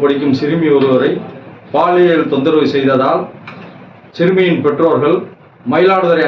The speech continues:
அனைத்து மகளிர் காவல் நிலையத்தில் புகார் செய்து அந்த பிரபுவின் மீது சிறுவர்களுக்கு எதிரான பாலியல் குற்றங்களுக்கு எதிரான வ-, சட்டத்தின் கீழ் வழக்கு பதிவு செய்யப்பட்டு வழக்கானது மயிலாடுதுறை மாவட்ட அமர்வு நீதிமன்றத்தில் விசாரணை நடைபெற்று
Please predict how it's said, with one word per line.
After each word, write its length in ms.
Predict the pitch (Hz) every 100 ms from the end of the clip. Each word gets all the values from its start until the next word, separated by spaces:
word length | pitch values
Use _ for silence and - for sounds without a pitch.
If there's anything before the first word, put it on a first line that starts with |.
| 180
அனைத்து 240 | 180 175 156
மகளிர் 320 | 151 147 -
காவல் 200 | 139 143
நிலையத்தில் 400 | 143 135 143 127 131
புகார் 280 | 147 156 143
செய்து 240 | 131 143 185 - - - - - - 143
அந்த 140 | 139 135 120 -
பிரபுவின் 480 | 156 185 180 160 143
மீது 220 | 135 151 190 - - - - - - -
சிறுவர்களுக்கு 580 | 175 190 175 160 151 156
எதிரான 300 | 156 151 156 -
பாலியல் 340 | 151 160 156 143
குற்றங்களுக்கு 480 | 135 147 139 135 135
எதிரான 220 | 143 151 135
வ-, 200 | 135 127 135
சட்டத்தின் 420 | 127 - 135 131
கீழ் 200 | 151 127
வழக்கு 240 | 143 156 -
பதிவு 200 | 135 135 120
செய்யப்பட்டு 460 | 123 120 120 131 170 180 - - - - -
வழக்கானது 640 | 135 180 175 156 - 151 190 - - - - 123
மயிலாடுதுறை 500 | 160 190 180 170 165 143
மாவட்ட 300 | 151 156 151 135
அமர்வு 280 | 143 160 151
நீதிமன்றத்தில் 640 | 143 143 139 127 127 151 131
விசாரணை 420 | 127 - 151 139 123
நடைபெற்று 500 | 120 135 127 123 127